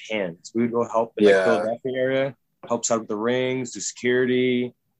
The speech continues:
Speaker 1: We've been doing that for, I believe, like, four years now.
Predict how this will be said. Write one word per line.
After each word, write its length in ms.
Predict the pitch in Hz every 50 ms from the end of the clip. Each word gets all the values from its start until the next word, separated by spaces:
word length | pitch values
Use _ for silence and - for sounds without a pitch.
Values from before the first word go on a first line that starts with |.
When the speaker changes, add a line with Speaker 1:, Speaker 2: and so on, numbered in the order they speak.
| _ -
Speaker 1:
We've 140 | 127 135
been 160 | 135 147 147 127
doing 220 | 135 135 135 127
that 200 | 127 123 123 120
for, 340 | - - 104 95 95 90 82 80 85 _ _ - 101
I 40 | 110
believe, 380 | - - 95 95 95 90 - -
like, 160 | 80 82 82 _ _ _ _ -
four 180 | 107 107 113
years 320 | 110 104 107 113 120 117 123
now. 400 | 123 127 131 135 135 135 127